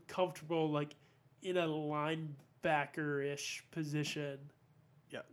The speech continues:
Speaker 1: than a deep safety for sure.
Speaker 2: Yeah. I remember just watching him in college, and you could watch, like, you could see the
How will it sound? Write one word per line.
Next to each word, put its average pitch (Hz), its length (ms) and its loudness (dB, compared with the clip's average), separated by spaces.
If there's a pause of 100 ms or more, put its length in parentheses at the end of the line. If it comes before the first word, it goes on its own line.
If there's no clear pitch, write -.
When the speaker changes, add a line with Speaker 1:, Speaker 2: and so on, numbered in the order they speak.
(100)
Speaker 1:
than 147 400 -2 (180)
a 175 80 -4
deep 151 280 -4
safety 147 360 -8
for - 160 -14
sure. - 260 -12 (320)
Speaker 2:
Yeah. 127 200 2 (300)
I 151 120 10
remember 220 400 8
just 151 240 2
watching 127 320 4
him 123 140 2
in 117 100 0
college, 110 680 2
and 127 160 -2
you 127 160 0
could 135 200 2
watch, 120 800 0 (360)
like, 127 240 2
you 131 160 -4
could 131 220 4
see 151 760 8 (160)
the 117 500 0